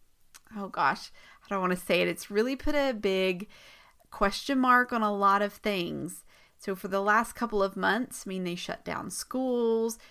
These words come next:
universities transitioned to online schools.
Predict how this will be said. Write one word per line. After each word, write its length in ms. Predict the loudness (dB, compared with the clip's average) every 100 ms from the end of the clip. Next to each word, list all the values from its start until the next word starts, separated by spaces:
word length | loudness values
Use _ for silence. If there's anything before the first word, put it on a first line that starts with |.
| -20 _ -12
universities 800 | -4 -2 4 2 2 -4 -4 -4
transitioned 560 | -2 -2 -2 -4 -4
to 100 | -2
online 600 | -2 -2 -2 0 2 2
schools. 680 | 0 -2 -2 0 0 0 -2